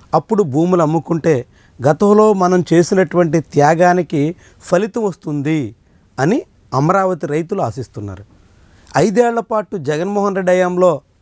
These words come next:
అన్యాయం జరిగింది, చంద్రబాబు రావడం వల్ల మనకు న్యాయం జరుగుతుంది" అని భావిస్తున్నారు. కానీ తీరా చూస్తే ఇప్పుడు సీన్ మారిపోతున్నట్టుగా కనిపిస్తుంది.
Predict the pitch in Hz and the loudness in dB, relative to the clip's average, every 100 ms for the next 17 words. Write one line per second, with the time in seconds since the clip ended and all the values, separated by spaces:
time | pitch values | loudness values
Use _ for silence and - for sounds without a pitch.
0 | - 127 165 175 175 170 160 175 180 277 | -6 -2 2 2 2 2 2 2 2 0
1 | - - - - 165 196 196 214 196 175 | -4 -20 -10 -2 2 2 2 0 0 -2
2 | 180 196 190 196 180 185 - _ 143 165 | 0 0 0 0 0 -2 -4 _ -6 -2
3 | 202 185 147 160 196 185 185 180 143 175 | 0 0 0 2 2 2 2 0 -2 0
4 | 165 180 135 - - 147 208 127 113 110 | 2 2 0 -6 -2 0 2 0 -2 -4
5 | 117 104 92 - - - - 127 135 - | -6 -6 -8 -14 -20 -20 -10 0 0 2
6 | 147 160 156 160 - 220 - _ _ - | 2 2 0 -4 0 0 -2 _ _ -6
7 | 170 185 170 180 - 202 226 214 143 165 | -2 2 2 2 0 2 4 4 2 2
8 | 190 185 - 170 151 143 160 - 110 104 | 0 -2 -2 -2 -2 -2 -4 -4 -6 -8
9 | - 92 85 | -6 -8 -8